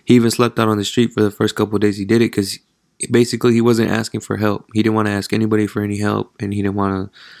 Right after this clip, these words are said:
take anything from anybody or ask anything, but he, he accepted donations and he accepted if people wanted to host him, but they had to offer it. He wasn't gonna ask. So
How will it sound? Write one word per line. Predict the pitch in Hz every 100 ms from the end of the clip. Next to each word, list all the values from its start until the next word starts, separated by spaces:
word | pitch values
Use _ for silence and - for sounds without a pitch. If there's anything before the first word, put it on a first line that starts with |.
| - - - - _ _ _ _
take | - 120 110
anything | 113 110 117
from | 110 110
anybody | 113 113 107 110 107
or | 101
ask | 104 104 110
anything, | 107 98 107 101
but | 107 - -
he, | 110 107 98 -
he | 110
accepted | 110 - 110 - 107
donations | 104 104 107 107 117 110
and | 110 107
he | 104
accepted | 101 117 107 104
if | 101
people | - 101 104
wanted | 104 104
to | 98 101
host | 107 104 104
him, | 98 -
but | - 98
they | 110 110
had | 104 98
to | -
offer | 90 - -
it. | - -
He | _ 110
wasn't | 107 101
gonna | 101 -
ask. | - 78 - - _ _ _ - - - - - - - - - - - -
So | - - 104 98 95